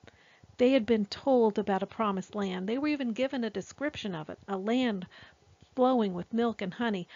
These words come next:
but they couldn't figure out how they were going to get there, and they didn't trust that it was going to happen. Right now, in twenty twenty, we may wonder the same thing.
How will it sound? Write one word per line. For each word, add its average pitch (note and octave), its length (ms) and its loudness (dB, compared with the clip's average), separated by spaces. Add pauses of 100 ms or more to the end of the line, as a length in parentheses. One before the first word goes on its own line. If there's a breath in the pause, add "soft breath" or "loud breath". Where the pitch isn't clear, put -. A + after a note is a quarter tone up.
(120)
but C4 140 -4
they C4 80 0
couldn't D4 300 -2
figure B3+ 340 -2
out G#3 160 0 (140)
how D4 320 2
they G#3+ 120 0
were G#3 140 -2
going F#3+ 260 -6
to G3 120 -12
get B3 240 -8
there, F#3+ 320 -10 (480 soft breath)
and A3 120 -4
they F#3+ 120 -8
didn't A3+ 340 -8
trust - 540 -10 (300 soft breath)
that G3+ 120 -8
it A#3+ 100 -12
was G#3 140 -10
going G3+ 300 -6
to G3 80 -10
happen. G3+ 500 -14 (3500)
Right A3+ 260 -6
now, G3 380 -6 (180)
in A3+ 120 -4
twenty A3+ 340 -4
twenty, F#3+ 540 -8 (280)
we A#3+ 160 -2
may A3+ 180 -2
wonder G3 360 -6
the G3 140 -8
same F#3 320 -10
thing. F3 440 -12